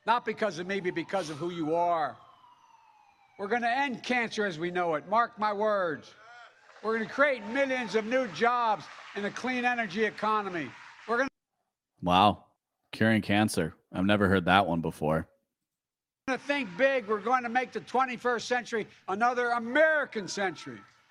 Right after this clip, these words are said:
Speaker 1: because the world needs us to. That's where we need to focus our energy.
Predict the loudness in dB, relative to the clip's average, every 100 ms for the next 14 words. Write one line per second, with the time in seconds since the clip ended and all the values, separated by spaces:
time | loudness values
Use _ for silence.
0 | _ _ _ -8 -6 0 2 4 2 0
1 | 0 0 -4 -4 -4 -2 -4 -6 -12 -14
2 | -14 -14 -14 -14 -14 -14 -14 -16 -16 -16
3 | -16 -18 -18 -18 -14 -10 -10 -12 -12 -14
4 | -16 -20 -20 -6 0 0 -2 -4 -2 -2
5 | -2 -2 -4 -2 -2 -2 -4 -4 -2 -2
6 | -4 -8 -14